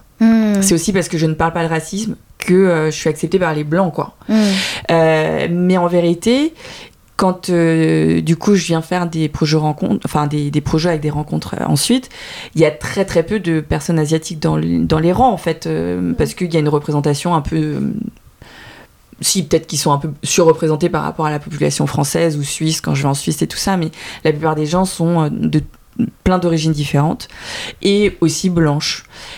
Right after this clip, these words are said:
Speaker 2: Et, euh, et ça me permet de leur dire, en fait, vous rend-, enfin, vous ne pouvez pas comprendre ce que c'est que de n'être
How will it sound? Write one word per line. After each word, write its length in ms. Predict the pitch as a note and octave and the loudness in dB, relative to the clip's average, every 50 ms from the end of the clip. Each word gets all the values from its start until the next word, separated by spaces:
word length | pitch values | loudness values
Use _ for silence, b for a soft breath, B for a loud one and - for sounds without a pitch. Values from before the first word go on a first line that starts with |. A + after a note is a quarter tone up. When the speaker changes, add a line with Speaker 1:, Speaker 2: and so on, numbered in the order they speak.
| B B _ - | B B _ 0
Speaker 2:
Et, 260 | D#3+ E3 E3+ F3 E3+ | 2 2 4 2 2
euh, 380 | E3 D#3 D3 - D#2 C#2+ - - - - - | 2 0 0 -2 -2 -2 -4 -6 -4 -2 -2
et 80 | E3+ | 0
ça 160 | - - E3+ | 0 0 -2
me 60 | E3 D#3+ | 0 2
permet 260 | F3 E3+ F3 G3+ A3 | 0 2 2 2 2
de 80 | G3 | 2
leur 200 | F#3 E3+ E3 E3+ | 2 2 2 0
dire, 240 | E3 E3 F3 F#3 E3+ | -2 -2 -2 -2 -2
en 80 | D#3 D3+ | -2 -4
fait, 140 | C#3+ D#3+ D#3 D3+ | -4 -6 -6 -4
vous 140 | D3+ E3 E3+ | -2 0 0
rend-, 200 | E3+ E3 D#3 - - - | 0 0 -2 -10 -18 -4
enfin, 220 | - F3 D#3+ D#3 | 0 0 0 0
vous 120 | D3+ D#3+ F3+ | 2 2 4
ne 100 | F#3 F3+ | 4 4
pouvez 320 | F3 - - F#3 F#3 F#3+ | 2 -2 0 4 4 4
pas 240 | F#3+ - - G#3+ G3+ | 4 2 -2 -2 -2
comprendre 680 | F#3+ - - F#3 E3+ D#3+ - - F#3 F#3 F#3+ F3+ D#3+ - _ b b b b b b b b b | -4 -10 -12 -12 -12 -12 -10 -6 -6 -4 -4 -6 -8 -10 _ b b b b b b b b b
ce 180 | - - - F3+ | -10 0 0 0
que 160 | E3+ - F3+ | 2 2 0
c'est 380 | E3+ - - F#3 F#3+ G3 - - _ _ - _ | 0 2 -2 -2 -2 -2 -4 -10 _ _ -14 _
que 100 | - E3+ | -2 0
de 140 | D3 E3 D#3 | 2 4 4
n'être 300 | D#3+ E3 D#3+ E3 - | 4 2 0 -4 -12